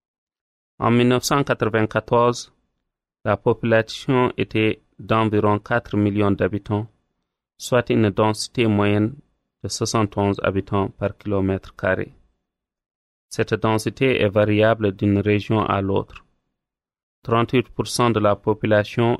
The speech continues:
est concentrée dans la région maritime, où la densité atteint cent soixante-dix habitants par kilomètre carré, contre vingt habitants par kilomètre carré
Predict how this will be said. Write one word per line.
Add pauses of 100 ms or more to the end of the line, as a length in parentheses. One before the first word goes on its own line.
est
concentrée
dans
la
région
maritime, (800)
où
la
densité
atteint
cent
soixante-dix
habitants
par
kilomètre
carré, (840)
contre
vingt
habitants
par
kilomètre
carré